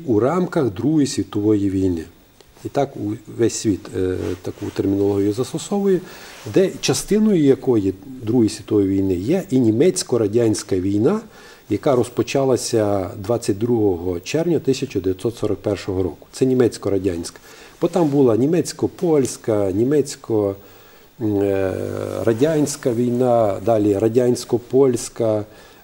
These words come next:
е, радянсько-німецька, ра-, радянсько-фінська і так далі. Там десь до восьми кампаній, які входять в, на Європейському театрі, які входять в це визначення Другої світової війни.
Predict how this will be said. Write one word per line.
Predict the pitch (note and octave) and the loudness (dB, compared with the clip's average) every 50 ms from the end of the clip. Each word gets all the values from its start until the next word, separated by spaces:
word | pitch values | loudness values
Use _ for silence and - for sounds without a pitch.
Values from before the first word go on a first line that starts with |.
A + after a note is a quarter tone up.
| - | -4
е, | F#2+ F#2+ G2 G2 G2 G2 G2 G#2 G#2 G2 | -2 0 0 2 2 2 2 2 2 2
радянсько-німецька, | G#2 A2 G#2+ B2+ B2 B2+ B2 - - - A#2+ A#2+ B2 A#2 A#2+ C3 B2+ A#2+ - - - - A2+ | 2 2 2 2 2 2 2 2 2 2 4 4 4 4 4 4 4 2 0 -2 -2 0 2
ра-, | A2+ A2+ A2+ A2+ A2 A2 A2 A2 G#2+ G#2+ G#2+ G#2 G#2 G2+ G2+ G2 | 2 2 2 2 2 2 2 2 2 0 0 -2 -2 -2 -2 0
радянсько-фінська | G#2+ G#2 A#2+ B2+ B2 A#2 - - - A2+ - - - C#3 C3+ B2 - - - - | 0 2 2 2 2 0 0 -2 -2 -2 -2 0 2 2 2 2 0 -2 -2 -2
і | A2+ G#2+ | -2 0
так | - - G#2+ | 0 -2 -2
далі. | G#2+ A2 G2+ F2+ F2+ F2+ | 0 0 0 0 -2 -2
Там | - D3 C#3+ C#3 A#2+ A2 - - A2+ | 0 0 0 0 -2 -4 -8 -6 -2
десь | A2+ C3 A#2 - - | -2 -2 0 -2 -2
до | B2 A2 A#2+ | 0 2 4
восьми | A#2 B2 B2 - - D#3+ D#3 | 4 4 4 2 2 0 0
кампаній, | D#3+ - A#2+ A2 G#2+ - D#3 F3 E3+ D3+ | 2 0 0 0 0 0 0 2 4 4
які | B2+ A2+ - - C#3 | 4 4 4 2 0
входять | B2 G#2+ - - C3+ C#3 C3+ C#3 C3 - - - - - - - - - | 0 0 0 0 0 0 0 0 -2 -4 -8 -20 -20 -20 -20 -20 -14 -6
в, | - A2 G2+ A2 C3 A2+ A2+ A2 | -4 -2 -2 0 0 0 0 2
на | A2 A#2 | 2 4
Європейському | A2+ A#2 A#2 A2 G#2+ - B2 A2+ - - A#2 G#2 | 4 4 4 4 4 4 2 2 2 0 0 0
театрі, | G2+ - B2+ C#3+ D#3 D3+ - A2+ A2 | 0 0 -2 -4 -2 -2 -2 0 0
які | G2+ G2+ - - A2+ | 0 -2 -2 -2 -4
входять | - - B2+ A2+ A2+ G2+ - | -2 -2 0 0 0 0 0
в | - | -4
це | - - A2+ | -6 -2 0
визначення | G2+ A2+ A2 G#2+ A#2 G2 - - G2+ F#2+ | 0 2 2 2 0 0 0 0 0 0
Другої | F#2 G2 G#2+ G2+ G2+ F#2+ | 0 0 2 2 2 0
світової | F#2 - G2+ F#2 - - G2 G2 G2+ G2 F#2+ | -2 -2 -6 -4 -2 0 0 2 2 2 0
війни. | F#2 G2 F#2+ F#2 E2+ C#2 | 0 -2 -2 -2 -4 -6